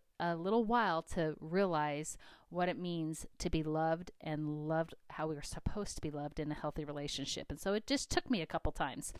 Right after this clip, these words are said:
but I figured it out, and God sent me the right person, and we are, uh, two peas in a pod. So anyway, I have two grown adult children, uh, Brandon and Sabrina, twenty-five and twenty-three. I have two bonus, uh,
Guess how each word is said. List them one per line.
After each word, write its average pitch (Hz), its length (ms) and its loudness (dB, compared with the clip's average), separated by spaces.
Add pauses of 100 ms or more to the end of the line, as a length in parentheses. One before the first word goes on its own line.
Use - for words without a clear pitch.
(380)
but 190 120 6
I 196 40 8
figured 214 300 4
it 220 100 6
out, 208 320 2
and 170 200 -4
God 170 180 -2
sent - 160 -6
me 180 100 -2
the 170 80 2
right 170 200 0
person, 208 440 -2
and 165 280 -2
we 180 180 -2
are, 160 320 0
uh, 151 300 -2 (360)
two 240 180 -4
peas 226 260 -2
in 220 100 -2
a 226 60 -2
pod. - 340 0 (380)
So 208 220 0
anyway, 190 380 2
I 190 120 0
have 185 240 -2
two 240 220 -2 (120)
grown 196 400 2
adult 185 400 0
children, 185 480 2 (240)
uh, 143 340 -4
Brandon 160 400 -4
and 156 120 -8
Sabrina, 180 520 -8
twenty-five 160 480 -2
and 165 120 -4
twenty-three. 165 440 -4
I 208 60 0
have 175 140 -4
two 202 240 -4
bonus, 175 580 0 (140)
uh, 175 180 -2